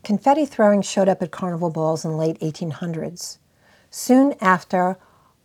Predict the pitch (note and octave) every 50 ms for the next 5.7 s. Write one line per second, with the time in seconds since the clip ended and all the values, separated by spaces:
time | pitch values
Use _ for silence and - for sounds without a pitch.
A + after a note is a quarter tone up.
0 | _ _ - E3 F3 F3+ E3+ F#3 G3+ G3+ F3+ F3 F#3 F#3 F#3 F3+ - _ _ _
1 | - A3+ A3 A3+ A3 G3+ F3 E3+ D3+ - - - - - - - - - _ _
2 | _ _ _ _ _ - G#3+ A3+ A3+ G3+ G#3 E3 D#3+ D#3+ D#3+ D3+ C#3+ - - F3
3 | D#3+ D3 F3 E3 E2+ D#3+ - - F#3 F3 F3 - _ _ _ _ _ _ _ _
4 | _ _ _ _ _ _ _ _ _ _ _ _ _ - - - - - - -
5 | - A#3 A3+ C4+ C4+ C4+ - _ _ - A3+ A3+ A3